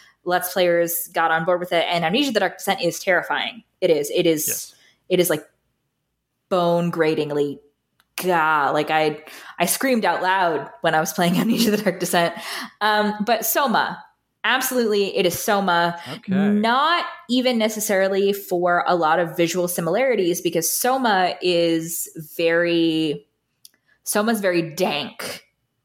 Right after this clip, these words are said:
Speaker 1: aesthetically,
Speaker 2: Right.
Speaker 1: because, you know, it takes place in, if you're unfamiliar with Soma,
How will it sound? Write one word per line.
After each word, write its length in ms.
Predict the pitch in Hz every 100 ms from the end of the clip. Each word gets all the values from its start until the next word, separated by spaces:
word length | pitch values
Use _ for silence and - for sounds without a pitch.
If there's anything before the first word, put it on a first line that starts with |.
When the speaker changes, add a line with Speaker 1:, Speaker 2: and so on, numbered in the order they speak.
| _
Speaker 1:
aesthetically, 640 | 175 175 170 160 165 147 123
Speaker 2:
Right. 100 | 117
Speaker 1:
because, 320 | 175 165 170
you 80 | 160
know, 80 |
it 80 | 147
takes 240 | - 180 -
place 520 | 180 165 165 - -
in, 360 | 170 156 151 151
if 120 | 160
you're 120 | 160
unfamiliar 320 | 160 165 143
with 60 | 170
Soma, 280 | 285 277